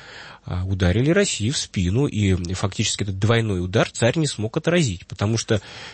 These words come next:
всем, э, человеческим силам есть свой предел. И даже самый великий человек, а я считаю, что Николай второй — это оболганный царь, на самом деле великий человек, стального характера, невероятного мужества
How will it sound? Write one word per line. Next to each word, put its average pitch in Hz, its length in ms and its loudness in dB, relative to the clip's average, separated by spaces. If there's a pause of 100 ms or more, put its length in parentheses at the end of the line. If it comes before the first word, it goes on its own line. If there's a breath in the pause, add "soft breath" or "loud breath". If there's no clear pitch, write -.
всем, 107 520 2
э, 80 140 -6
человеческим 104 640 -2
силам 147 460 2
есть 101 280 -2
свой 127 160 0
предел. 107 640 0
И - 60 -12
даже 110 240 2
самый 104 340 0
великий 101 460 -4
человек, 95 520 0
а 95 60 -2
я 92 80 2
считаю, 95 260 -4
что - 160 -8
Николай 95 300 -2
второй — 98 320 -2
это 67 220 -4
оболганный 117 640 2
царь, 175 320 -2 (480 loud breath)
на 113 80 2
самом 107 240 2
деле 104 220 2
великий 101 400 2
человек, 151 560 2
стального 104 720 0 (180)
характера, 123 720 0 (320 loud breath)
невероятного 107 800 2
мужества 151 720 0